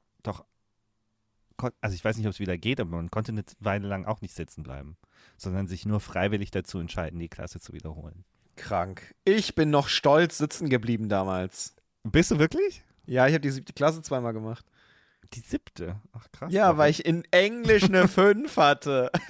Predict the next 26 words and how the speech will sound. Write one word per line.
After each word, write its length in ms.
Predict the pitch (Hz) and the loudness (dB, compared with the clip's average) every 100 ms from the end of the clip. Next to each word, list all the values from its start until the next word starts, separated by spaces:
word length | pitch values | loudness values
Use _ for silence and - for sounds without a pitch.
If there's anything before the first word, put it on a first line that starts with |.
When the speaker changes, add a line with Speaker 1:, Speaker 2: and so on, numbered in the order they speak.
| 415 - | 2 2
Speaker 2:
<laughs> 1500 | 349 427 508 508 - _ 190 - - - - - _ _ _ | 2 4 0 -4 -20 _ -12 -12 -18 -20 -20 -20 _ _ _
Speaker 1:
Echt? 520 | 120 127 190 - - - | -2 0 0 -2 -8 -8
Oh, 180 | 101 95 | -6 -4
das 160 | 90 95 | -2 4
Speaker 2:
Ja. 200 | 156 156 | 6 6
Speaker 1:
muss 80 | |
aber 240 | 107 95 95 | 4 0 2
hart 260 | 101 - | 0 -2
gewesen 440 | - 87 85 82 85 | -6 -4 -4 -4 -6
sein, 280 | 92 87 87 | -6 -6 -8
oder? 340 | 85 117 147 - _ _ _ _ _ _ _ _ _ | -6 -4 -4 -8 _ _ _ _ _ _ _ _ _
Speaker 2:
War's 300 | 110 110 - | -2 0 0
in 80 | 110 | -4
Englisch 240 | 123 147 | -2 0
eine 80 | 135 | -2
fünf 260 | - 160 - | -2 -6 -6
zu 140 | 190 | -2
haben? 360 | 180 180 190 233 - 98 | 0 0 -4 -10 -14 -10
Speaker 1:
Nee, 440 | 131 143 160 214 156 | -4 0 2 2 -2
also 340 | 131 120 131 | -2 -2 0
wenn 100 | 131 131 | 0 0
man 160 | 131 | 0
dann 260 | 123 123 117 | 0 0 -4
so 140 | 135 | -6
sitzen 460 | 113 156 - 180 156 | -4 -4 -6 -10 -6
bleibt 560 | 135 135 139 135 - | 0 2 2 0 -10